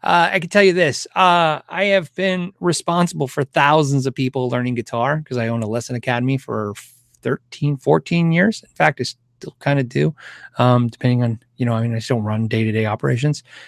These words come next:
And, uh, I've sent many people on the road to starting guitar,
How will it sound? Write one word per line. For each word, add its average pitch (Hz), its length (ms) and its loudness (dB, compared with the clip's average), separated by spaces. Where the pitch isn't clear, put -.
And, 117 260 0
uh, 117 200 0
I've 127 160 2
sent 127 380 2
many 135 220 6
people 135 280 2
on 120 180 2
the 117 120 0
road 120 460 2
to - 120 -12
starting 127 280 -2
guitar, 117 420 0